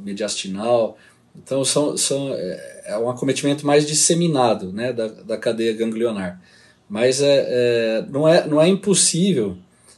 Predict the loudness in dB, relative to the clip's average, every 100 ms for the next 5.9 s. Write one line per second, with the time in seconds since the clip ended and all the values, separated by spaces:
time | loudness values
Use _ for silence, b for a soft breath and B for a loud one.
0 | _ -10 -10 4 8 10 8 8 4 4
1 | 4 2 0 2 0 -2 -2 -4 0 2
2 | 2 2 2 0 B B B _ _ -2
3 | 0 2 4 4 4 4 6 6 6 4
4 | 4 4 2 -2 -2 -4 -6 -4 -2 0
5 | 2 2 2 0 2 0 2 0